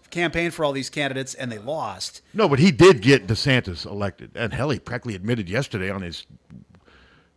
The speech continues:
Speaker 2: that he fixed it. He, remember he said he sent the F B I?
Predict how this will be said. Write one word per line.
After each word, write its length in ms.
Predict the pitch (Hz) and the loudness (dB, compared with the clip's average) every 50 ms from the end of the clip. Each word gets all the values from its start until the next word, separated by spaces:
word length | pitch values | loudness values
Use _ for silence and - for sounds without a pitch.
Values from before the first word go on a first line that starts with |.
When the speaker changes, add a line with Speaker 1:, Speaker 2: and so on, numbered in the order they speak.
| _ - | _ -4
Speaker 2:
that 280 | 107 104 107 95 80 | -2 0 0 -2 -4
he 420 | 82 98 110 110 107 104 98 87 76 - _ _ _ - | -4 -2 0 0 0 0 -2 -4 -8 -14 _ _ _ -20
fixed 460 | - - - - 156 165 - - - | -20 -10 -2 -2 -2 -2 -2 -8 -12
it. 100 | 69 69 | -12 -12
He, 80 | 73 82 | -12 -8
remember 240 | 92 104 110 120 135 | -6 -4 -2 0 0
he 60 | 123 | -2
said 180 | - - 147 131 | -2 -2 -4 -4
he 60 | 117 | -4
sent 260 | - - 131 127 120 | -4 -4 -4 -4 -4
the 140 | - 117 110 | -2 -2 -2
F 140 | 123 127 - | -2 -2 -2
B 140 | 127 120 117 | -2 -2 0
I? 160 | 120 127 120 | 0 0 -2